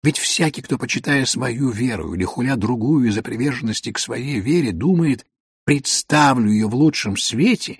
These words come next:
на самом деле ещё более вредит своей вере. Хорошо людям сходиться вместе – чтобы они могли друг от друга слушать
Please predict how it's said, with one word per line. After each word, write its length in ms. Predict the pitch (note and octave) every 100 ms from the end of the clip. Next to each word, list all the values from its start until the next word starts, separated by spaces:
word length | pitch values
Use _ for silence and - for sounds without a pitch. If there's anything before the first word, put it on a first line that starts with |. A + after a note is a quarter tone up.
| _ _ -
на 140 | - A3
самом 340 | E3 D3+ C3
деле 260 | B2+ F#3+ G3+
ещё 260 | - D3
более 460 | G2+ G#2+ G#3 G3+ D3
вредит 600 | D#3 C#3 A2 G#3+ G3+ -
своей 380 | - E3+ D#3 A#2
вере. 440 | G#2+ A#2+ F2 - _ _ _ _ _ _ _ _ -
Хорошо 440 | - D3+ C#3 E3+
людям 260 | D3+ D3+ C#3
сходиться 560 | - B2 A#2+ D3+ - A2+
вместе – 680 | G2+ B2+ E3 - - A#2 - _ -
чтобы 240 | - G#2+
они 100 | A#2+
могли 320 | B2 A2 C#3
друг 360 | F#2+ - D3 -
от 240 | C3 A2+ C3
друга 340 | B2 C3+ A2
слушать 480 | - A2+ C#3+ -